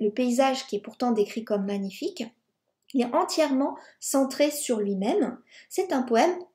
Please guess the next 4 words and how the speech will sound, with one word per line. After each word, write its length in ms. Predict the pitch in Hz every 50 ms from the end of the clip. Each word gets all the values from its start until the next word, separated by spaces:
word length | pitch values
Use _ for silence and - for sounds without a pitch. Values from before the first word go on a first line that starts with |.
| _ -
élégiaque 600 | 285 285 262 240 240 - 220 202 294 - - - _ _ _ _
d'introspection. 840 | - 247 294 330 - - - 302 - - 269 247 247 - - - - - _ _ _ _ _ _ _ _ _ _ _ _ _ _
En 100 | 202 196
revanche, 520 | 190 190 180 196 226 415 539 - - -